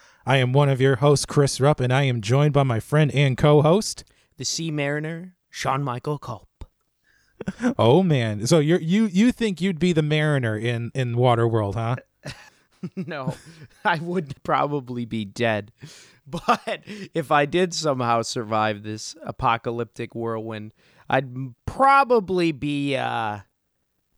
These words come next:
Speaker 2: I'd hope that I would be one of the guys floating on the sea barges. <laughs>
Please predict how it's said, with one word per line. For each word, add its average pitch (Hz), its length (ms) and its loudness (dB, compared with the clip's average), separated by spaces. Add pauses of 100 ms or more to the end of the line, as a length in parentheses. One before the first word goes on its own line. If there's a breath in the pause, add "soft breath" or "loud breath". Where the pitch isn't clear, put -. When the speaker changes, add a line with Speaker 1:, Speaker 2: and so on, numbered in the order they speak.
(160)
Speaker 2:
I'd 170 200 0
hope 180 480 -8
that 135 120 -8
I 127 120 -4
would 135 160 -8
be 127 100 -8
one 120 220 -10
of 117 80 -12
the 120 60 -8
guys 110 380 -6
floating 117 380 -6
on 113 180 -10
the 117 80 -12
sea 123 260 -8
barges. 113 680 -8
<laughs> - 40 -20